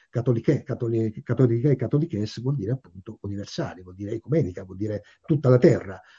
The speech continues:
non ha confini, la Chiesa non ha confini, per cui non ha bisogno dell'ecumenismo.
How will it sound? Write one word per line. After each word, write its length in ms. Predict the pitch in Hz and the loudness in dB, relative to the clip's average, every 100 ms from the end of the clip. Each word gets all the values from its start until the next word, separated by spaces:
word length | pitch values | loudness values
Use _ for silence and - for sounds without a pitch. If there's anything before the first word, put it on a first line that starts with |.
| - | 2
non 160 | 131 | 4
ha 80 | 151 | 4
confini, 480 | 151 113 - 151 85 | 2 -2 -2 -4 -4
la 140 | 95 | -8
Chiesa 260 | - 143 - | -4 -2 0
non 160 | 98 117 | -2 -4
ha 100 | 120 | -6
confini, 380 | 95 - 113 | -10 -4 -4
per 160 | 90 - | -2 -2
cui 140 | 180 | 2
non 100 | 123 | 4
ha 60 | 135 | 4
bisogno 320 | 131 185 156 | 2 2 2
dell'ecumenismo. 880 | 101 101 - 95 87 85 - 87 85 | 2 -2 -6 -8 -8 -10 -16 -20 -20